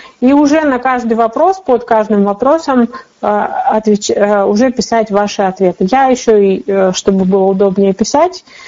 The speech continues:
делаю такие отбивки, можно их делать звёздочками, можно делать полосочками. После вопроса человека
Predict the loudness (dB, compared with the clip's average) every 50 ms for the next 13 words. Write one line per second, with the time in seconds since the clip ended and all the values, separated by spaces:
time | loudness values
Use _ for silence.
0 | -20 -6 _ 0 2 2 4 2 2 2 0 -2 -2 0 2 2 2 2 0 2
1 | 0 0 0 -2 -4 -2 2 2 4 4 2 2 0 0 0 0 0 0 2 2
2 | 2 0 0 0 0 0 0 2 0 -2 -2 -2 -2 -2 0 2 2 2 2 2
3 | 0 0 2 2 2 0 0 -2 -2 -2 0 0 0 -2 -4 -8 -8 -4 -2 0
4 | 2 2 0 -2 -6 -14 -20 -20 -20 -8 _ -4 -4 -2 0 0 0 0 0 0
5 | 0 0 0 0 -6 -4 -2 0 0 2 2 0 0 0 0 -2 -2 -2 -2